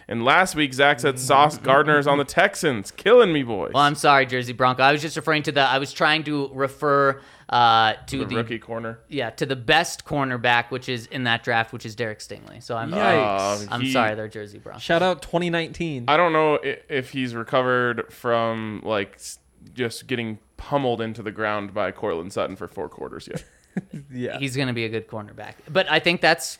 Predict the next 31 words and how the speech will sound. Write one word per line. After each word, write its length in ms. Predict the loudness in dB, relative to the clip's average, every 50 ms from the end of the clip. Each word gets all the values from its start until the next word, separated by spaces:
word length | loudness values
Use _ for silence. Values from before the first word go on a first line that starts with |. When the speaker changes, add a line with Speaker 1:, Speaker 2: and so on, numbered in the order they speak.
| _ _
Speaker 2:
credit 300 | -4 -2 -2 -2 -2 -4
to 40 | -4
Cortland 280 | -4 -4 -4 -4 -6 -2
Sutton. 320 | -2 -2 -2 -2 -8 -10
And 160 | -8 -4 -4
that's 140 | -4 0 2
also 280 | 2 2 2 2 0 -2
shows 380 | 0 0 0 0 0 -2 -2
the 300 | -2 0 0 0 -2 -6 _ _
corner 340 | _ -8 -6 -6 -4 -6 -6
position 800 | -6 -6 -6 -4 -2 -2 -4 -2 -2 -2 -2 -2 -2 -6 -10 -10
can 120 | -10 -8
be 100 | -8 -6
tough 260 | -2 0 0 0 0 -2
the 60 | -8
first 320 | -4 -2 -4 -2 -2 -2
year, 140 | 0 0 0 0 0
which 160 | -2 -2 0
shows 320 | 4 6 6 6 6 4
even 240 | 0 0 2 0 2
more 560 | 4 6 8 8 8 8 8 6 6 2 -2 -12 -16 -4 2
how 140 | 4 4 4
impressive 400 | 4 2 2 2 2 0 -4 -4
Pat 220 | -2 -2 -2 -2
Surtain 420 | -4 -8 -12 -6 -6 -6 -6 -6 -8
was 220 | -10 -12 -12 -12
last 320 | -12 -12 -12 -14 -18 -20 -18
year. 100 | -14 -8
Speaker 1:
Need 200 | -4 -2 -2 -2
him. 140 | -2 -4 -6 _ -20 -20 -20 -18 -6 0
Uh, 60 | 4